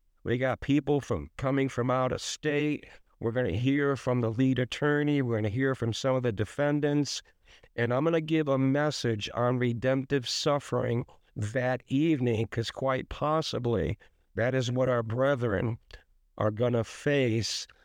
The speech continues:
um, if, you know, the charges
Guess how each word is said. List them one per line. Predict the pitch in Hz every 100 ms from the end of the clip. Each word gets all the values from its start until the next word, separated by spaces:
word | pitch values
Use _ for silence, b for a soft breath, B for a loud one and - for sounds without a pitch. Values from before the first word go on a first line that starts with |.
| b _ -
um, | 104 104 98 80 - _ -
if, | - 123 120 110 - - _ _ _ _ _ _ _ -
you | 110
know, | 120 117
the | 110 110
charges | - 131 131 135 120 113 95